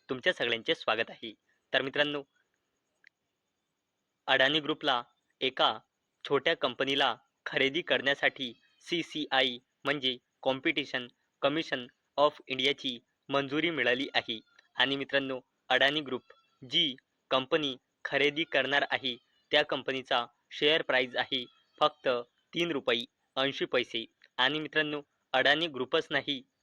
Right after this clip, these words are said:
तर या छोट्या कंपनीला खरेदी करण्यासाठी दालमिया ग्रुपला सुद्धा सीसीआय कडून मंजुरी मिळाली आहे. आणि मित्रांनो, ही जी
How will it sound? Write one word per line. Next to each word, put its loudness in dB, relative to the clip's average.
तर 6
या 2
छोट्या 2
कंपनीला -2
खरेदी 2
करण्यासाठी -2
दालमिया 2
ग्रुपला 2
सुद्धा -2
सीसीआय 0
कडून -4
मंजुरी -2
मिळाली 2
आहे. -2
आणि 2
मित्रांनो, -2
ही -6
जी -4